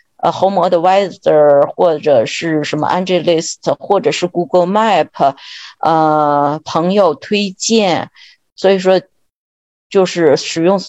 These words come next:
呃，这些个方法找 contract 打电话去，呃，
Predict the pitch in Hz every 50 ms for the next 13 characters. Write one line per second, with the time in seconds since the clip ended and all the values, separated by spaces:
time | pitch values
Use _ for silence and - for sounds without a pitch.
0 | - - - 147 160 151 147 151 - 202 185 - 196 180 - 175 175 - - 190
1 | 185 190 190 185 - - 107 92 110 120 - - 120 98 87 - - - 170 165
2 | - - 180 170 160 151 - - - - - - 175 165 170 170 208 180 139 135
3 | - - - - 185 175 165 156 131 123 90 113 - _ _ 147 160 156 147 135
4 | 127 113 98 87 78 69 57 50 50 - -